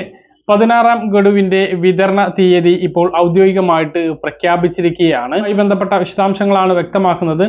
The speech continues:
തുക അക്കൗണ്ടിലേക്ക് മാറിക്കേറാനുള്ള സാധ്യതയുണ്ട്. ഇതും ശ്രദ്ധിക്കേണ്ട കാര്യങ്ങളാണ്. കിസാൻ സമ്മാൻ നിധി ഇനി ലഭിക്കാനുള്ളത് ഒരാഴ്ച മാത്രം ശേഷിക്കുമ്പോൾ മുടങ്ങിയിട്ടുള്ള ആളുകൾ ചെയ്യേണ്ട കാര്യങ്ങളുണ്ട്.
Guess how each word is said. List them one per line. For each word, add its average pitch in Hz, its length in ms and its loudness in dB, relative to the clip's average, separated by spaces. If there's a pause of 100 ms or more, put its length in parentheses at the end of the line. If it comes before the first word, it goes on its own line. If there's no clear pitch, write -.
(440)
തുക 214 180 2 (280)
അക്കൗണ്ടിലേക്ക് 208 600 0 (140)
മാറിക്കേറാനുള്ള 190 1040 0
സാധ്യതയുണ്ട്. 175 640 0 (500)
ഇതും 202 360 -2
ശ്രദ്ധിക്കേണ്ട 196 520 0
കാര്യങ്ങളാണ്. 175 800 0 (460)
കിസാൻ 185 300 -2 (100)
സമ്മാൻ 185 360 0
നിധി 190 200 0 (140)
ഇനി 196 240 2
ലഭിക്കാനുള്ളത് 185 640 0 (160)
ഒരാഴ്ച 175 380 0 (120)
മാത്രം 175 340 -2 (100)
ശേഷിക്കുമ്പോൾ 170 580 -2 (560)
മുടങ്ങിയിട്ടുള്ള 196 640 2 (140)
ആളുകൾ 180 240 2 (120)
ചെയ്യേണ്ട 175 280 0 (120)
കാര്യങ്ങളുണ്ട്. 170 560 -2